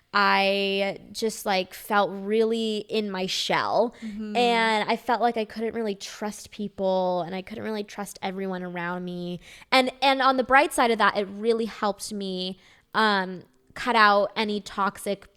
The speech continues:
Speaker 1: friendships in my life that needed to be cut out. It helped me kind of center back into myself. And that isolation period definitely made me, like, more tuned into, like, okay, what is really happening in my body?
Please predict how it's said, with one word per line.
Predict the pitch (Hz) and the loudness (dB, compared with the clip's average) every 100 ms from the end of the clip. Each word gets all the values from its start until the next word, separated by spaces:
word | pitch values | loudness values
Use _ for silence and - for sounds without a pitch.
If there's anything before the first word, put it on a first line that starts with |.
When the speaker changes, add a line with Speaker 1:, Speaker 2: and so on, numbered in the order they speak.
| - | -6
Speaker 1:
friendships | 214 202 220 - | -4 -2 -6 -8
in | 196 | -8
my | 190 | -6
life | 180 185 185 | -4 -4 -6
that | 180 | -8
needed | 180 185 180 | -6 -6 -6
to | 190 | -8
be | 185 | -10
cut | 170 190 | -10 -6
out. | 185 175 | -2 -2
It | 180 | -4
helped | 180 196 190 - | -4 -2 -4 -6
me | 196 185 185 190 - - - | -8 -8 -8 -12 -18 -20 -4
kind | 220 | 0
of | 196 | 0
center | 196 - 202 202 214 | -2 0 0 0 -2
back | 190 175 185 | -2 -4 -4
into | - 190 190 | -6 -6 -8
myself. | 190 175 - 180 147 185 202 | -8 -8 -6 -4 -2 -4 -6
And | 208 202 | -6 -2
that | 196 - | -2 0
isolation | 202 208 202 190 185 196 190 | -2 -2 -4 -4 -4 -6 -10
period | - 190 185 175 170 180 - _ _ - | -8 -6 -4 -4 -6 -6 -10 _ _ 0
definitely | 208 208 208 196 | 0 0 -6 -6
made | 190 175 175 | -6 -6 -6
me, | 180 180 185 185 | -6 -8 -8 -8
like, | 190 165 170 - _ - | -6 -6 -8 -16 _ -12
more | 190 196 196 190 | -6 -4 -2 -4
tuned | 196 - 196 185 | -6 -8 -8 -4
into, | 175 175 190 | -4 -6 -8
like, | 180 175 - | -8 -8 -8
okay, | 202 196 | -8 -8
what | 175 170 185 180 208 | -8 -4 0 2 0
is | 208 214 | -2 -4
really | 190 190 180 | -4 -6 -4
happening | 180 180 170 190 185 | -4 -6 -6 -8 -8
in | 180 | -8
my | 180 | -10
body? | 180 185 175 196 240 294 | -6 -4 -4 -4 -6 -6